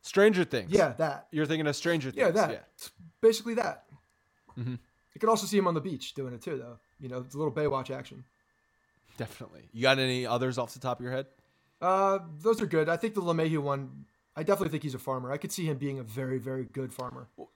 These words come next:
Speaker 1: you know
Speaker 2: Lots
Speaker 1: Brett
Speaker 2: of
Speaker 1: Gardner is
Speaker 2: phenomenal crops.
Speaker 1: Brett Gardner is actually a farmer.
Speaker 2: I, yeah. Brett Gardner is, um, you know, I can't see Brett Gardner as a farmer, though. <laughs>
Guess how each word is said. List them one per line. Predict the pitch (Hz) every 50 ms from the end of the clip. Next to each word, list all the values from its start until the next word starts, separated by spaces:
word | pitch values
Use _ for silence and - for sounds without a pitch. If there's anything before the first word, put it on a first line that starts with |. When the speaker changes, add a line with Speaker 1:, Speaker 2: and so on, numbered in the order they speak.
| _
Speaker 1:
you | - 160
know | 170
Speaker 2:
Lots | 185 180 151
Speaker 1:
Brett | 156
Speaker 2:
of | 143 -
Speaker 1:
Gardner | 156 147 170 170
is |
Speaker 2:
phenomenal | 156 156 156 147 147 139 131
crops. | - - 139 135 - - - - - _ _ _ _ _ _ _ _ _ -
Speaker 1:
Brett | - 156 156
Gardner | - 170 170 160
is | 143 117 101 - -
actually | 131 143 - - 123 110
a | 92
farmer. | - - 87 78 69 -
Speaker 2:
I, | - 147 - _ _ _ -
yeah. | 165 165 170 135 113 104 - _ _ _ _ _ _ _ _ _ _ -
Brett | - 151 147
Gardner | - 147 147 147 147 143 147
is, | 143 139 139 131 117
um, | 131 131 127 127 123 123 117 110 _ _ _ _ _ _ _ _ _ _ _ _ _ _
you | - 330
know, | 392 370
I | 311
can't | - - 233 226
see | - 247
Brett | 180 160 143
Gardner | - 147 139 135 135
as | 127 120
a |
farmer, | 110 - 135 123 120 120
though. | 120 113 104 - _ _ _ _ - -
<laughs> | 214